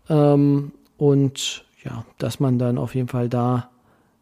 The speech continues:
dem Betroffenen die Möglichkeit gibt, falls sie gefragt werden, ob er ein Testament errichten kann. Hangeln Sie sich einfach an den Paragraphen, die ich genannt habe, lang. Und wenn Sie der Meinung sind, ja, das könnte funktionieren,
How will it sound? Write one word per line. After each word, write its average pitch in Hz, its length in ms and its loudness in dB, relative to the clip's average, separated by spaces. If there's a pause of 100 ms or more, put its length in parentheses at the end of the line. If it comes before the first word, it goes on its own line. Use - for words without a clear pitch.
(320)
dem 127 340 0
Betroffenen 135 560 -2
die 131 60 2
Möglichkeit 131 540 -4
gibt, - 220 -2
falls 156 260 2
sie 160 80 -4
gefragt 139 520 -2
werden, 131 320 -2
ob - 260 -10
er 131 160 -4
ein 127 120 -4
Testament 123 460 -2
errichten 151 440 2
kann. 147 300 4 (340)
Hangeln 180 360 6
Sie 147 100 2
sich 143 160 0
einfach 135 260 -2
an 123 140 0
den 131 260 0
Paragraphen, 120 540 -2
die 123 60 -2
ich 117 100 -10
genannt 123 340 0
habe, 120 220 0
lang. 160 360 4 (480)
Und 139 560 4 (300)
wenn 127 180 -4
Sie 123 80 -6
der 127 120 -2
Meinung 120 340 -2
sind, 127 220 -4
ja, 135 120 -2
das 123 160 -8
könnte 127 200 -6
funktionieren, 131 560 0